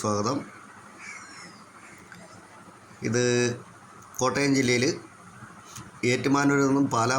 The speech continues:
പോകുന്ന വഴിക്ക് ചേർപ്പുങ്കൽ കൊഴുവനാലാണ്, ചേർപ്പുങ്കൽ ഏരിയയിൽ കൊഴുവനാൽ എന്ന് പറയുന്ന സ്ഥലത്താണ്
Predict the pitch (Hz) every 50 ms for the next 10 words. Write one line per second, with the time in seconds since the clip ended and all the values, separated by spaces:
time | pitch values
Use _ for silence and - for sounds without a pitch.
0 | 127 120 107 101 101 101 95 90 90 90 110 131 - - - - - - - -
1 | - - - - - - - 123 127 135 113 - 151 143 143 156 156 151 - -
2 | - - - - - - - - 120 113 113 120 120 120 120 113 98 90 95 117
3 | 110 - 113 110 107 95 117 117 123 120 120 120 120 - - 110 104 104 107 107
4 | 104 104 117 165 - - - - - - - - - - - - - - - -
5 | - - - - 131 123 123 127 139 143 147 147 147 139 131 117 107 107 107 -
6 | - 113 107 95 98 98 101 123